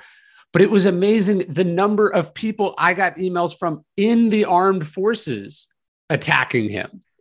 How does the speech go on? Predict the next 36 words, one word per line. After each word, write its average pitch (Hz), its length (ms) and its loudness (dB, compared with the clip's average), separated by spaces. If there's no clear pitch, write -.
right? 139 380 2
And 185 100 4
it 196 60 6
was 160 160 2
very 160 540 4
clear 156 340 2
to 180 80 4
me 190 140 4
that 151 120 0
it 127 80 -6
was 113 160 -8
motivated 127 640 -2
by 117 200 -4
a 104 80 -10
certain 110 440 -8
professional 101 540 -6
jealousy. 165 580 2
They 113 140 0
all 110 140 0
mentioned 104 420 -6
his 98 140 -10
book - 300 -4
deals 143 300 4
and 120 120 0
all. 127 200 -4
And 151 260 0
it 156 160 4
was 160 180 0
just, 160 360 0
it, 151 260 0
any 202 440 2
experience 151 880 -2
I've 135 300 -2
had 123 280 -4
with 151 260 -4
whistleblowers, 120 1040 -4